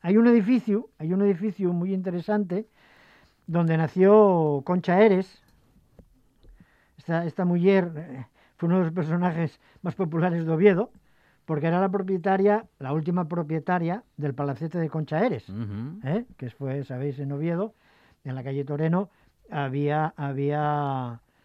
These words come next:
Speaker 1: eh, el edificio había sido hecho por un indiano, pero bueno, más hoy, hasta que lo destruyeron en el año setenta y ocho, era, eh, el Palacio de, de Concha Eres,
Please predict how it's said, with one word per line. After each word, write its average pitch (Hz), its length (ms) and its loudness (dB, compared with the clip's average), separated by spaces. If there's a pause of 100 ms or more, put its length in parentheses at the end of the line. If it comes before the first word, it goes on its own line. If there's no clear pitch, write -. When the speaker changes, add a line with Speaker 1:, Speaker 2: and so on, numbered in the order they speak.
(220)
Speaker 1:
eh, 131 1000 -8
el 143 140 -6
edificio 160 680 -2
había 143 200 -2
sido 147 240 -2
hecho 147 200 -4
por 139 140 -6
un 147 100 -2
indiano, 180 440 2 (220)
pero 127 160 -8
bueno, 143 260 -4 (100)
más 135 580 -6 (140)
hoy, 160 320 -2 (800)
hasta 139 400 -6
que 156 420 -2
lo 156 440 -2
destruyeron 202 680 0
en 233 120 0
el 220 120 2
año 214 320 0 (300)
setenta 180 420 -2
y 196 80 2
ocho, 226 340 2 (460)
era, 180 340 2
eh, 156 300 -4
el 143 80 -2
Palacio 156 420 -2
de, 160 240 -2
de 143 100 -2
Concha 156 280 -4
Eres, 90 340 -12